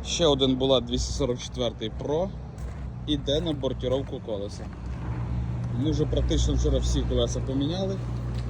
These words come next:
Остався один трактор. Зараз заводимо. І треба його підготовити, тому що він точно продасться. Маса.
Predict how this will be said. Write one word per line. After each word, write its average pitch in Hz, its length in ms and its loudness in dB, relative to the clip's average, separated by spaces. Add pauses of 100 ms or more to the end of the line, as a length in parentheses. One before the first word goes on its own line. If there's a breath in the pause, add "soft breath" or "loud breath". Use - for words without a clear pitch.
Остався 135 380 0
один 127 220 0
трактор. 160 380 0 (600)
Зараз 127 360 0
заводимо. 170 680 0 (1300)
І 143 180 2
треба 170 340 2
його 165 180 4
підготовити, 175 680 0 (160)
тому 156 180 -4
що 156 160 -4
він 156 140 -4
точно 156 360 -4
продасться. 123 540 -6 (1500)
Маса. 135 560 0